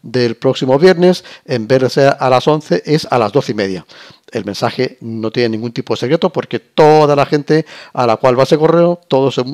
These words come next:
todo el mundo puede saber y debería saber, lógicamente, que dicha reunión, en vez de las once, va a ser a las doce y media. ¿De acuerdo? Entonces, por ese motivo le pongo un fondo blanco, como veis, al mensaje M.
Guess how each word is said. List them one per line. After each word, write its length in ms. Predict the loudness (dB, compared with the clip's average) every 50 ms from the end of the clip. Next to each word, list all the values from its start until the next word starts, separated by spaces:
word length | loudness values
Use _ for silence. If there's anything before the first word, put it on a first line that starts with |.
| -10 -4
todo 140 | 0 0 0
el 80 | 2
mundo 340 | 0 0 0 0 0 0 0 -2 -10 -20 _ _ _
puede 240 | -2 0 2 2 2
saber 360 | 2 2 2 2 2 0 -2 -8
y 160 | -10 -8 -4
debería 420 | -2 0 0 0 0 0 0 0 0
saber, 300 | 0 0 0 0 0 -2
lógicamente, 580 | -6 -6 -4 -4 -2 -2 -2 0 0 -2 -2 -4 -10 -20 -20 _ _
que 160 | -4 -4 -4
dicha 280 | -2 -4 -4 -2 0 0
reunión, 480 | 2 2 2 2 2 2 2 0 -2 -6 _
en 160 | -10 -8 -6
vez 140 | -6 -4 -2
de 80 | 0
las 100 | 2 2
once, 260 | 2 2 0 0 -2 0
va 60 | 0
a 60 | 0
ser 200 | 0 -2 -2 -2 -4
a 100 | -4 -4
las 240 | -4 -6 -6 -12 -10 _
doce 220 | -8 -8 -8 -8
y 20 | -10
media. 280 | -10 -12 -14 -14 -18 -6
¿De 80 | -4 0
acuerdo? 320 | 2 2 2 2 0 -2 -4 -10 -18 -20 -20 -20 -8 -8
Entonces, 260 | -4 0 2 4 4
por 120 | 4 2 0
ese 100 | 0 0
motivo 280 | -2 0 2 2 2
le 80 | 2 0
pongo 220 | 0 -2 -2 -2
un 80 | -4 -2
fondo 240 | -2 -2 0 0 2
blanco, 260 | 2 2 0 0 -2
como 120 | -2 -2
veis, 120 | -2 -2 -2
al 120 | -2 -2
mensaje 380 | -4 -4 -4 -6 -6 -6 -10 -12
M. 180 | -12 -14 -16